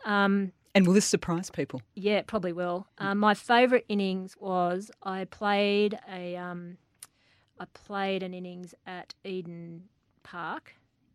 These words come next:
Speaker 1: against New Zealand, having said s-, before we left the shores that New Zealanders played a boring style of cricket, which travelled across the Tasman.
Speaker 2: Mm-hmm.
Speaker 1: So the first game or two, um, I was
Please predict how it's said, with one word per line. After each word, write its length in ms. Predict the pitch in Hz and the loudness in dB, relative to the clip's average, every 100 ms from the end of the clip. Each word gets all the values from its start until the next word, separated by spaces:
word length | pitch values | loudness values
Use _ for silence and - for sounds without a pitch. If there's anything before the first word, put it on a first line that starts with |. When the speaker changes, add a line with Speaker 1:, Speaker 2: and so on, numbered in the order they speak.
| _ _ - | _ _ -20
Speaker 1:
against 360 | 170 180 175 180 | -16 -16 -16 -18
New 100 | 160 | -18
Zealand, 480 | 165 165 165 254 - _ _ _ _ _ _ | -16 -14 -14 -16 -18 _ _ _ _ _ _
having 500 | - 196 185 190 185 | -10 -6 -2 -2 -4
said 300 | 185 - 208 185 | -6 -4 -2 -4
s-, 120 | - _ _ _ _ | -14 _ _ _ _
before 500 | 202 196 - 226 226 | -14 -2 6 10 10
we 100 | 208 | 8
left 400 | 190 180 165 - - | 6 2 -4 -10 -16
the 60 | |
shores 680 | 170 180 170 160 - 226 - _ 226 _ | -12 -10 -10 -10 -12 -16 -20 _ _ _
that 240 | 170 170 - | -4 -4 -6
New 140 | 175 | -14
Zealanders 460 | 160 170 170 165 160 | -8 -6 -6 -8 -14
played 260 | - 160 | -14 -12
a 20 | 156 | -10
boring 360 | 160 165 165 | -8 -6 -8
style 260 | 151 165 160 | -10 -10 -10
of 100 | 156 | -10
cricket, 340 | - 156 - - _ _ _ _ _ _ _ | -16 -18 -18 -18 _ _ _ _ _ _ _
which 420 | - 196 - - - | 0 0 0 -4 -6
travelled 420 | - 240 220 214 | 4 6 8 6
across 280 | 214 208 - | 4 0 -2
the 80 | 185 | -6
Tasman. 680 | - 175 165 180 170 175 | -2 -2 0 2 4 4
Speaker 2:
Mm-hmm. 180 | 156 180 | 4 4
Speaker 1:
So 300 | 202 185 185 | 8 8 8
the 100 | 180 | 4
first 440 | 185 277 262 226 - | 4 8 10 8 -2
game 240 | - 190 190 | -2 2 2
or 80 | 185 | 0
two, 460 | - 185 185 240 254 | -2 0 2 2 0
um, 420 | 185 185 185 185 - | -2 2 2 0 -2
I 80 | 180 | 0
was 160 | 175 | 0